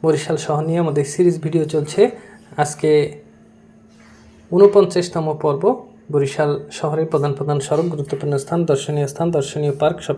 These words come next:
কিছুই কিন্তু আমরা এই চ্যানেলে ঘুরিয়ে দেখিয়েছি। তারই ধারাবাহিকতায় আজকে আমরা চলে এসেছি বরিশাল লঞ্চ ঘাটে এবং অনিন্দ্য সুন্দর বরিশাল লঞ্চ ঘাট আপনারা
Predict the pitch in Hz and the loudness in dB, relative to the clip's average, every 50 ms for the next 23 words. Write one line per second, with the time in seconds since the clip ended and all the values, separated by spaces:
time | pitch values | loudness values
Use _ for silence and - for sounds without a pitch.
0 | - - 143 147 - 170 175 175 190 175 175 160 151 147 151 147 147 143 - 151 | -6 -8 -8 -4 -2 -2 0 0 -2 0 0 0 0 2 2 2 0 0 -2 -4
1 | 151 147 - 151 147 143 147 147 143 147 147 147 143 139 139 135 - 151 143 - | -6 -4 -4 -4 -2 -2 -2 -2 -2 -2 -2 -2 0 0 0 -2 -2 -4 -8 -6
2 | - 196 208 - 156 135 135 135 135 131 135 139 139 135 143 143 - 139 139 160 | -8 -8 -4 -2 2 2 2 2 2 0 0 0 0 -2 -2 -4 -4 -6 -4 -2
3 | 156 147 127 - - - 180 175 160 147 139 139 - 143 139 135 135 139 - 139 | -2 -2 -2 -2 -4 -4 -2 -2 0 -2 -2 -2 -2 0 2 2 2 2 -2 -6
4 | 147 - 180 185 165 147 139 135 - 143 139 135 135 131 135 131 135 139 135 165 | -2 -2 0 0 2 0 0 -2 0 0 0 2 2 0 -2 -4 -4 -4 -2 0
5 | 185 214 214 - - - - - - - - 147 139 139 135 131 131 131 - - | 0 -2 -2 -6 -12 -18 -20 -20 -10 -4 -4 -2 0 0 0 0 -2 -4 -8 -12
6 | - - - - 156 160 175 180 175 175 170 - - 165 156 156 147 143 143 139 | -18 -16 -8 -4 0 2 4 6 4 4 2 0 -2 -2 0 2 2 4 2 2
7 | 139 - - 151 143 139 139 139 135 - - 175 180 - 151 - - 139 135 135 | 2 0 -2 -2 -2 0 -2 -2 -2 0 -2 0 0 0 -2 0 -2 -2 0 0